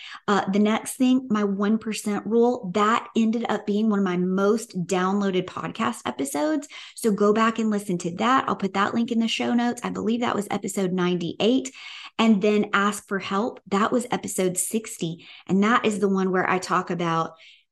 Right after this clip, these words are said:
if you need to ask for help and you need to hire someone, you need to outsource, that is justifiable. You can do that. I give you that permission. Go ahead and do it. Let's make sure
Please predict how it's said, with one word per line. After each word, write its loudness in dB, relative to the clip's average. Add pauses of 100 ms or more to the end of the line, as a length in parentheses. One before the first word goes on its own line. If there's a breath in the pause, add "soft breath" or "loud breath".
(180)
if 2
you 10
need 6
to 0
ask 2
for -2
help 0
and 4
you 6
need 4
to -4
hire -2
someone, 4
you 6
need 2
to -2
outsource, -2 (380 loud breath)
that 2
is 2
justifiable. 0
You 2
can 2
do 2
that. -2 (160)
I 2
give 2
you 4
that 2
permission. 2 (340 loud breath)
Go 6
ahead 0
and 2
do 2
it. -2 (140 loud breath)
Let's -2
make 0
sure -2